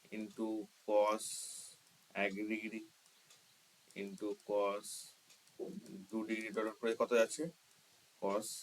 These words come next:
নাইনটি। এটা cos zero মান ওয়ান, আমরা এগুলো জানি না,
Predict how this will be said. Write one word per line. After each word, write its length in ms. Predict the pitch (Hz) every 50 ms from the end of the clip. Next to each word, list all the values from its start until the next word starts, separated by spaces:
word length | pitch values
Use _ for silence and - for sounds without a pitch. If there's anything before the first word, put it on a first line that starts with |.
| - 95 90
নাইনটি। 360 | 85 82 78 80 185 - - - - - - - - - - - - - - - - _ _ _ _ - - _ _ - - - - - - - - - - - - _ _ _ _ _ -
এটা 120 | - 127 123 120
cos 120 | 120 120 123 127
zero 120 | 127 127 131
মান 100 | 135 135 131
ওয়ান, 140 | 123 123 123 123 - _ _ - - - - - - - - _ _ - _ _ - - - - - - - - - - -
আমরা 120 | 131 131 131
এগুলো 160 | 131 139 143 127
জানি 140 | 120 104 101 95
না, 40 | 90